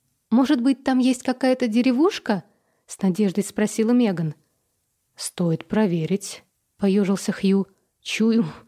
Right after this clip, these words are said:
так мы долго не протянем». «Хочу обратно в поезд», проворчал Шарф по имени Брит. «Там приятно качало и снился хороший сон».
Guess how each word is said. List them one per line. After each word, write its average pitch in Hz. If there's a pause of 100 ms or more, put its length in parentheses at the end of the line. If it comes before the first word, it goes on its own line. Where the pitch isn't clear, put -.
(400)
так 214
мы 214
долго 214
не 214
протянем». 185 (400)
«Хочу -
обратно 190
в -
поезд», 185 (400)
проворчал 202
Шарф - (300)
по 202
имени 214
Брит. 190 (540)
«Там 185
приятно 208
качало 185
и 180
снился 208
хороший 196
сон». 160